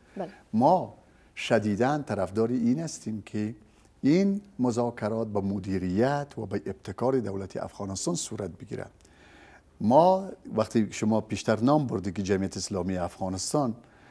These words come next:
Speaker 2: حزب اسلامی افغانستان هم در گزارش گفته شد که می‌خواهند دیدارهای
Speaker 1: با طالبان
Speaker 2: جداگانه‌ای
Speaker 1: داشته
Speaker 2: با
Speaker 1: باشند.
Speaker 2: طالبان
Speaker 1: بله.
Speaker 2: داشته باشند. جمعیت اسلامی افغانستان خواهان، اه،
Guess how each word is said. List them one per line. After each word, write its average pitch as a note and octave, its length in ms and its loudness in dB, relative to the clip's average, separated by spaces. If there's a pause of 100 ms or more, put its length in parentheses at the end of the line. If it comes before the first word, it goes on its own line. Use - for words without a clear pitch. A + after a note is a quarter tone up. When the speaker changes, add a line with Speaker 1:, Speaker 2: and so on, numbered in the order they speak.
(440)
Speaker 2:
حزب F#2+ 260 0
اسلامی F#2+ 520 -4
افغانستان F#2 680 -4
هم F#2 100 -6
در F2+ 140 -10
گزارش F2 540 -8 (500)
گفته G2+ 280 -6
شد F#2+ 240 -8
که G2 340 -4
می‌خواهند G2 500 -6 (340)
دیدارهای F#2+ 720 0
Speaker 1:
با F#2+ 180 -2
طالبان - 160 -2
Speaker 2:
جداگانه‌ای G#2 320 4
Speaker 1:
داشته G#2 80 4
Speaker 2:
با F#2 60 2
Speaker 1:
باشند. F2+ 180 -4
Speaker 2:
طالبان F2+ 220 -2
Speaker 1:
بله. F#2+ 60 -4
Speaker 2:
داشته F#2 240 -8
باشند. D3 360 -8 (420)
جمعیت A#2+ 260 4
اسلامی B2+ 440 2
افغانستان A2 880 -2 (400)
خواهان، D#3+ 1080 0 (600)
اه، G2+ 300 6